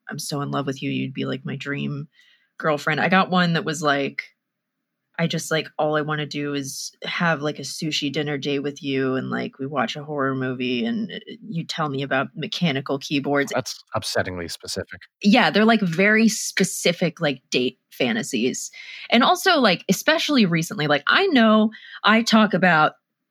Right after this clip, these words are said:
Speaker 1: stabbing and murder a lot, but that means that dudes think it's okay to be like, "I want you to murder me."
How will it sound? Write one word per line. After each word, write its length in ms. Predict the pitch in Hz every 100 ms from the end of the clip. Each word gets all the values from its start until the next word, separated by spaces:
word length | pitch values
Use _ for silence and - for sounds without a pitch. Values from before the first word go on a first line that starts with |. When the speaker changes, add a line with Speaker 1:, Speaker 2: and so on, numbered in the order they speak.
| _
Speaker 1:
stabbing 720 | - - - 175 156 147 143 143
and 140 | 143
murder 400 | 160 170 170 175
a 80 | 175
lot, 400 | 175 180 190 220 - - - - -
but 240 | 214 180
that 260 | 226 294 285
means 400 | 277 262 226 208
that 220 | 208 - - 180 175
dudes 360 | 214 208 175
think 240 | - 202 202
it's 140 | -
okay 520 | 180 180 - 165 170 185
to 160 | -
be 180 | 170 170
like, 400 | 160 151 147 - - _ _ _
"I 120 | 170 180
want 380 | 165 214 247 233
you 120 | 226
to 100 | 180
murder 500 | 143 151 151 139 131
me." 440 | 120 120 123 -